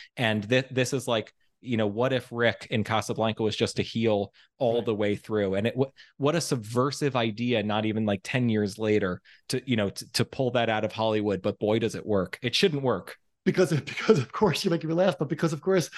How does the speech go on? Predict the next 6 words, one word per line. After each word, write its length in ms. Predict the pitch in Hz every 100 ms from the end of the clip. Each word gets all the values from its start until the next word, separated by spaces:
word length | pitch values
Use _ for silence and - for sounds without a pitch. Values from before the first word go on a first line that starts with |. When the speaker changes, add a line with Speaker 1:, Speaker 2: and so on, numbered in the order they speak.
| 190 233
Speaker 2:
in 120 | 220
Casablanca, 800 | - 220 202 196 208 226 202 143 - -
that 280 | 131 196 226
is 220 | 233 220
the 80 | 285
story 560 | - - 160 139 135